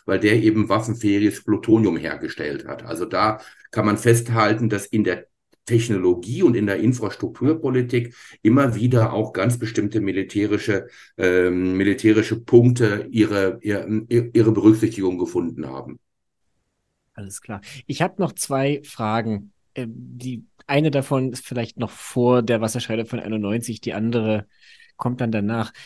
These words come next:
Speaker 2: Diese Projekte waren ja alle megalomanisch und sicherlich zum Teil auch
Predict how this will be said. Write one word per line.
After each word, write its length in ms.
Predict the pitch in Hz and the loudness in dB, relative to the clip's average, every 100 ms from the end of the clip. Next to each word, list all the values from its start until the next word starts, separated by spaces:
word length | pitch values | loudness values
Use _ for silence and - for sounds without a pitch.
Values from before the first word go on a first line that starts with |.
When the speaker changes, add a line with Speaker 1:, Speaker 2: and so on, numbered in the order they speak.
| - _ _ _ _ - | -20 _ _ _ _ -16
Speaker 2:
Diese 380 | 139 135 156 156 | -6 -2 2 0
Projekte 640 | - 139 127 151 - 127 | 0 2 4 4 0 0
waren 220 | 123 139 | 0 0
ja 180 | 135 - | 0 0
alle 320 | 127 131 131 | -2 -2 -2
megalomanisch 1000 | 117 131 143 143 131 131 127 151 143 135 | -2 0 4 4 4 2 2 0 0 -2
und 280 | - 127 127 | -4 -6 -6
sicherlich 420 | - 127 143 127 - | -8 -4 -4 -4 -6
zum 160 | 127 | -10
Teil 300 | 117 127 127 | -6 -4 -4
auch 240 | - 113 | -4 -8